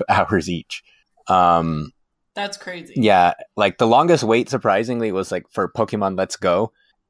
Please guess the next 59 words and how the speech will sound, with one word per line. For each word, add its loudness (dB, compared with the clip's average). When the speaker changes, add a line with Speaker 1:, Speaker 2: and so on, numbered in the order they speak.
Speaker 1:
and 0
I 0
hate -2
to -2
see -2
how 2
bad 2
that 2
line 0
was, 2
'cause -2
I 4
anticipated -2
that 2
that 2
one -4
was -6
gonna -2
be -4
really 0
bad, 2
so 2
I 2
got 0
there 2
first, -4
and 0
they 4
weren't 0
letting 0
everybody 0
in -2
until, -4
like, -2
noon. -6
And 0
even 0
with 0
most 0
of -2
the -4
people -4
not 0
able -4
to -4
come -4
in, 0
it -8
still -4
took -10
me -10
two -8
and -6
a -6
half -4
hours -4
to -20
play -8
it. -12